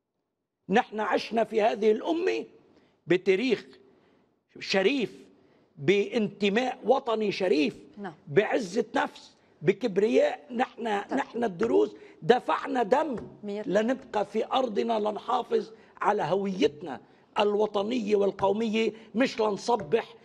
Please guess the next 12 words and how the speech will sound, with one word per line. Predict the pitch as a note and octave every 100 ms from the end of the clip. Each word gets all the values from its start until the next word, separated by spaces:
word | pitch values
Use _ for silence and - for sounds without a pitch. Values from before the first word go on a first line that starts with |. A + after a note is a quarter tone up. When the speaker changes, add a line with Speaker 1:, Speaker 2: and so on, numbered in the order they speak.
| -
Speaker 1:
خدم | - B3+ D4+ A3+ F3+ A#2+ - - _
لتنفيذ | E3 F#3+ G3 G3+ F3+ B3 A#3+ D#3+ E3
مشاريع | G#3 F#3+ F#3 C4 G#3 - - _ _ -
مشبوهة | F3 G3+ - C#3+ C4 E4 - - D#4+ - - _ _ _
تريد | G#3+ F3+ B3+ A#3 -
تعريضنا | A#3+ D#4+ F#3 B3 F#3 G#3 A3 A3 - -
لتحلل | E3 G3 - - A#3 G#3+ G3 F3+
دمنا | D3+ B3 A3 G3+ F#3+ E3+ - - _ -
بالإطار | D#3 F3+ F3 - - - F#3+ D4 G#3+ - A#3 G3+ - - -
الإسلامي | G#3 - - - G3 A#3 G#3+ G#3+ G#3 - -
والإطار | F#3 G3+ - - G#3 G3+ F#3
العربي | F3 F#3 F3+ E3 E3+